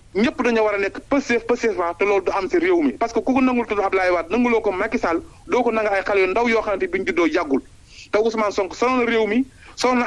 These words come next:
askan wi si juróom-ñaari weer, lépp a seer. Amuñu solution pour régler problème yi. Solution bi ñu am mooy dañuy divertir nit ñi,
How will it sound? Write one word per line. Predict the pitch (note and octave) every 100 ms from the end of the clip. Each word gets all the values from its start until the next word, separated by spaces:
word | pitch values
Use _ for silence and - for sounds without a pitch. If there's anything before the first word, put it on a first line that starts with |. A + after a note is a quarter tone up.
| A#3+
askan | - A3
wi |
si | G3 F#3
juróom-ñaari | G#3+ G3+ F#3+ F3+
weer, | F3 E3
lépp | G#3+ F4 -
a |
seer. | - F3+ C3 - - - - - - - -
Amuñu | D#4 E4 D4+
solution | D4+ C#4 B3+ C#4
pour | B3+ A#3
régler | B3+ B3+
problème | A3+ G3 C#3
yi. | A2+ - - - -
Solution | - E4+ E4 D#4 C4
bi | C4+
ñu | C4
am | B3
mooy | B3
dañuy | A3+ B3
divertir | - D4+ D4+ B3+ A#3
nit | A#3+
ñi, | G3+ C#4